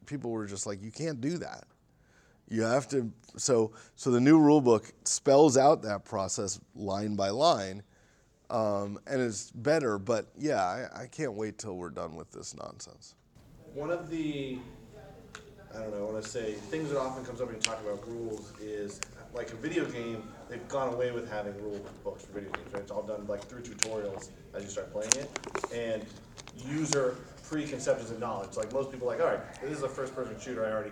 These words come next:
Speaker 2: kind of have some information on how to
Speaker 1: Correct.
Speaker 2: play this game." Um, do you think that's ever going to be implemented in a, able to be implemented in the
Speaker 1: Yeah,
Speaker 2: tabletop space?
Speaker 1: so it is already.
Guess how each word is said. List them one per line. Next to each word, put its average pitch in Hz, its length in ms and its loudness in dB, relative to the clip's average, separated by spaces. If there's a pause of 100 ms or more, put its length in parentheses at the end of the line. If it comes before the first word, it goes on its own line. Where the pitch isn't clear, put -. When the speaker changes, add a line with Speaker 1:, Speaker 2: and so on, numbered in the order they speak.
(160)
Speaker 2:
kind 113 220 -8
of 110 80 -6
have 107 140 -6
some 104 120 -12
information 104 440 -12
on 98 40 -10
how - 40 0
to - 0 -
Speaker 1:
Correct. 104 240 8
Speaker 2:
play 98 100 -8
this - 80 -14
game." 131 200 -10 (440)
Um, 226 300 -4 (1300)
do 156 80 -12
you 170 100 -10
think 196 340 -4
that's 165 200 2
ever 127 220 -2
going 135 220 -4
to 131 60 -6
be 123 240 -8 (140)
implemented 123 640 -8
in 107 140 -12
a, - 680 -14
able 156 200 4
to - 120 -6
be 127 100 0
implemented 117 360 -4
in 101 80 -10
the 117 60 -10 (100)
Speaker 1:
Yeah, 127 80 12
Speaker 2:
tabletop - 240 8
space? - 160 -14
Speaker 1:
so 160 180 8
it 165 80 6
is 175 400 6
already. 107 400 2